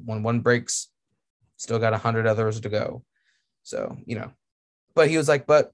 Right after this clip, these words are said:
also I understand that and respect that. So whatever he wants to do."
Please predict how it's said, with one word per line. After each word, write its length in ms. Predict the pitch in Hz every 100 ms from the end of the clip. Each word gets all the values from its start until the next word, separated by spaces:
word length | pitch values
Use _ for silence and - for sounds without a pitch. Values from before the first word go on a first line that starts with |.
| -
also 340 | 143 139 131 -
I 100 | 127
understand 400 | 127 - 117 117
that 60 |
and 80 | 113
respect 380 | 131 - - -
that. 180 | - -
So 100 | -
whatever 360 | 123 135 139
he 40 | 135
wants 200 | 127 123
to 60 |
do." 260 | 113 110